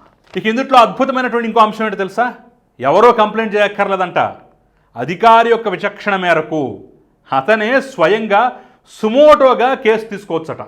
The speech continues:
ఇదేమన్నా మర్డర్ కేసా, లేదంటే రాజకీయపరమైనటువంటి అంశమా, లేదంటే అసలు దేశాన్నే కుదిపేసేటటువంటి ఒక ప్రళయమా, ప్రమాదమా అధికారులు సుమోటాగా తీసుకోవటానికి?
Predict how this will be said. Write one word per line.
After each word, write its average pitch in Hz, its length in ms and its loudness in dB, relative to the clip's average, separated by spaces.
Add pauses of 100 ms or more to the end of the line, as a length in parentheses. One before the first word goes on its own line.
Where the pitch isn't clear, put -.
(520)
ఇదేమన్నా 156 300 -2
మర్డర్ 127 360 -6
కేసా, 135 460 -10 (760)
లేదంటే 202 280 -4
రాజకీయపరమైనటువంటి 175 1500 -2
అంశమా, 143 500 -8 (680)
లేదంటే 208 320 -2
అసలు 185 380 -4 (200)
దేశాన్నే 233 760 4
కుదిపేసేటటువంటి 208 1300 -4 (320)
ఒక 143 140 -6
ప్రళయమా, 196 720 0
ప్రమాదమా 160 580 0 (840)
అధికారులు 190 440 2
సుమోటాగా 190 520 -2
తీసుకోవటానికి? 165 680 -8